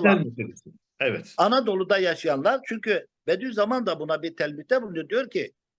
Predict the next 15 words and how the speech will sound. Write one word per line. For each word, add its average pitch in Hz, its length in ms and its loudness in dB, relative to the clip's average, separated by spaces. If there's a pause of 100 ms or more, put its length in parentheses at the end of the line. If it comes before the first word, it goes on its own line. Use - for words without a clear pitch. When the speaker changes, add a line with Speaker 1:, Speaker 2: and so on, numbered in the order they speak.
(120)
Speaker 1:
"Anadolu," 226 580 2
diyor, 185 280 0 (560)
e, 151 280 0 (540)
"Nuh'un 180 400 4
gemisi 190 480 -2
için 180 240 -6
Cebeli 175 440 2
Cudi 160 380 4
oldu," 120 340 -2
diyor. - 120 -20 (300)
Yani 139 360 2
Speaker 2:
Evet. 104 200 -6
Speaker 1:
Nuh'un 180 340 2
hakikat 190 600 -2
gemisinin 202 680 0